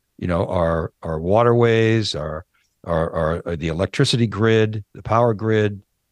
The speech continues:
et cetera, you know, look, we saw what happened with, with, with pipelines,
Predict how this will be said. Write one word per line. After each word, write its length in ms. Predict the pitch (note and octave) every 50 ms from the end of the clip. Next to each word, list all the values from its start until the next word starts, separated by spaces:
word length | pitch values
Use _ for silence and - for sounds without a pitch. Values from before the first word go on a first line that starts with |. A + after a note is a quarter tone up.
| _ _ -
et 100 | G#2 -
cetera, 580 | - - - C#3+ F3+ F#3+ B2+ F#2 E2 E2+ G2+ A2 - _ _ _ _ _ _ _ _ _
you 80 | - -
know, 160 | D#2 C2+ - -
look, 160 | - G#2+ A#2 -
we 140 | G2+ G2 F#2+
saw 240 | - - A#2+ A2 A2
what 140 | G#2+ G2
happened 360 | F#2+ A2 A2 A2 - A2+ G2 E2+
with, 340 | E2+ E2 D#2 D2+ - - - _
with, 400 | - - E2+ E2 D#2 D2 - - - _ _ _
with 480 | - E2+ E2 E2 D2+ D#2+ - - - _
pipelines, 880 | - A2+ A2+ A2+ - A#2+ A#2+ A#2+ A#2 A#2 A#2 A#2+ A#2+ A#2 B2 - -